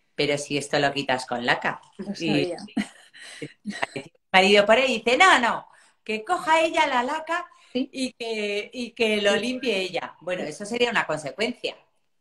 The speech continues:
Speaker 1: ¿no?
Speaker 2: Sí, eh, eh, sí, eso sería lo lógico, consecuencia lógica. O sea, quiero
Speaker 1: Sí.
Speaker 2: decir,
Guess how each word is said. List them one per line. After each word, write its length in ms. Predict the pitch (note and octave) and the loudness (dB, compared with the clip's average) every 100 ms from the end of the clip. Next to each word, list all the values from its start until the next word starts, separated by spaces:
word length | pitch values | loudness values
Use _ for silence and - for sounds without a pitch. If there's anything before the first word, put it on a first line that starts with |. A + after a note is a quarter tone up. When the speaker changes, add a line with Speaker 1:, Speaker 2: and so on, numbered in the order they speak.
| _ | _
Speaker 1:
¿no? 160 | D#3 G3+ | -6 -4
Speaker 2:
Sí, 140 | B3+ - | -2 0
eh, 160 | A#3 - | -2 -2
eh, 140 | A#3+ A3 | -10 -8
sí, 280 | - B3+ C4 | 0 2 4
eso 160 | A#3+ | 2
sería 280 | B3+ B3 B3 | 2 4 4
lo 120 | C4+ | 4
lógico, 560 | A3+ A3+ - - E3 - _ _ _ _ | 4 2 0 -8 -8 -10 _ _ _ _
consecuencia 600 | - F#3+ G#3 A3+ A#3+ C4+ | -4 -2 2 2 2 2
lógica. 520 | B3 A3+ - G#3 F3 - | 4 2 -2 -10 -10 -10
O 80 | - | -2
sea, 180 | A3 | -2
quiero 220 | G3+ A#3 A#3+ | 4 4 6
Speaker 1:
Sí. 60 | |
Speaker 2:
decir, 400 | A3+ A3+ G3+ F#3 | 4 0 -4 -4